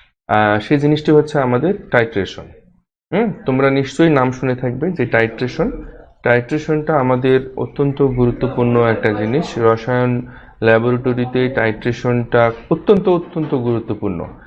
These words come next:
এবং এই টাইট্রেশনের যে বেসিক বিষয়গুলো, অর্থাৎ টাইট্রেশনটা কিভাবে করতে হয়, হ্যাঁ, আহ, কোন সিস্টেমে করতে হয়, সব বিষয়গুলো আজকে আমি তোমাদেরকে জানিয়ে দেব। তো অবশ্যই তোমাদেরকে একটু মনোযোগ সহকারে ক্লাসটা করতে হবে।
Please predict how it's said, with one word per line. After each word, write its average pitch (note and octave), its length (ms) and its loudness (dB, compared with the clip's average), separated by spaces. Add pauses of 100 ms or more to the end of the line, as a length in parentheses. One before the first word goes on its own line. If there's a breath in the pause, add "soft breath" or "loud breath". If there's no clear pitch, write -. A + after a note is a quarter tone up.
(260 loud breath)
এবং B2 320 2
এই C3 180 2
টাইট্রেশনের D#3 760 2
যে D3 120 4
বেসিক B2+ 480 2
বিষয়গুলো, A2 560 0
অর্থাৎ A2+ 400 0
টাইট্রেশনটা B2 680 0
কিভাবে A#2+ 400 0
করতে A2+ 340 0
হয়, A2+ 240 2 (460 loud breath)
হ্যাঁ, F#3 240 4
আহ, A2 520 -2
কোন C#3+ 260 -2
সিস্টেমে C3 460 0
করতে A#2+ 320 0
হয়, A2+ 340 2
সব F3+ 320 2
বিষয়গুলো C3 560 0
আজকে - 320 -2
আমি A2+ 200 0
তোমাদেরকে G#2 480 -2
জানিয়ে G2 280 0
দেব। A2 300 0 (720 loud breath)
তো A2 420 4
অবশ্যই C#3 440 2
তোমাদেরকে C3+ 540 0
একটু D3+ 200 -2
মনোযোগ A#2 560 -2
সহকারে A2+ 560 2
ক্লাসটা G#2 600 -4
করতে G#2 320 0
হবে। F2+ 240 -2